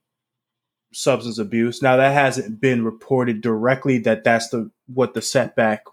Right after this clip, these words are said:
was, but all we know is that, um, he has not satisfied the terms of his conditional agreement, uh, conditional reinstatement, rather. So he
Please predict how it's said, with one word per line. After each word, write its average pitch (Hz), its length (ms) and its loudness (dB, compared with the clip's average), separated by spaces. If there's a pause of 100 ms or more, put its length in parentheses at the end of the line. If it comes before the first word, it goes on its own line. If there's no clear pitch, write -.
(140)
was, 135 460 2 (400)
but 117 180 2
all 120 180 4
we 117 140 2
know 113 260 4
is 110 180 0
that, 107 340 0 (1200)
um, 110 320 0
he 127 140 2
has 113 260 0
not 113 180 0
satisfied 110 460 0
the 104 60 -4
terms 113 320 -4
of 110 40 -4
his 104 140 -4
conditional 110 440 -8
agreement, 120 440 -2 (440)
uh, 117 160 4
conditional 127 460 -2
reinstatement, 117 640 0
rather. 123 480 0 (200)
So 117 220 0
he 117 480 -2